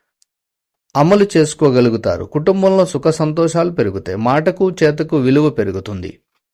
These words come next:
నిరుద్యోగులకు, ఉద్యోగులకు భారీ జీతభత్యాలతో కూడిన ఆఫర్లు అందుకుంటారు.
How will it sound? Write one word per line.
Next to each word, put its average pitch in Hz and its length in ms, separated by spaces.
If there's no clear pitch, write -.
నిరుద్యోగులకు, 196 880
ఉద్యోగులకు 165 680
భారీ 135 380
జీతభత్యాలతో 139 920
కూడిన 151 320
ఆఫర్లు 139 680
అందుకుంటారు. 101 720